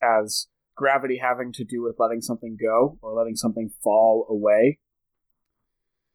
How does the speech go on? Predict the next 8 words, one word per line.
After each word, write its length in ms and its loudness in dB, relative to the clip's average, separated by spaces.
Um, 520 0
and 140 0
then 120 -4
the 120 -2
only, 260 4
like, 180 2
physical 640 0
thing, 460 -4